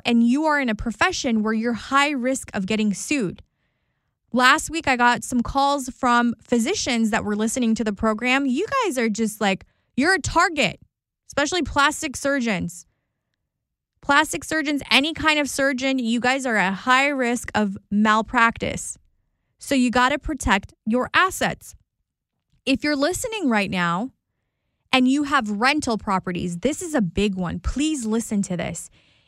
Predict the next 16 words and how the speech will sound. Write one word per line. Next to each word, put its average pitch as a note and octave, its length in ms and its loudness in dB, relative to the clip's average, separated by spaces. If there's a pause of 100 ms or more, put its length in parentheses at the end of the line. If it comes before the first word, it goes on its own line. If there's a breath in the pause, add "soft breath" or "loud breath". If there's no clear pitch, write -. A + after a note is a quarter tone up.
If - 320 0
you D#4 320 2
have G4 320 -2
rental D4 560 0
properties F#3 880 -4 (560)
and A#3 180 4
you D4 220 0
have E4+ 260 -4
tenants B3+ 720 -2
and G#3+ 120 4
they C4 140 2
pay D4+ 260 -6
you D4+ 300 0
rent, B3+ 440 -2 (140)
you E4+ 640 0 (220)
need D4 480 0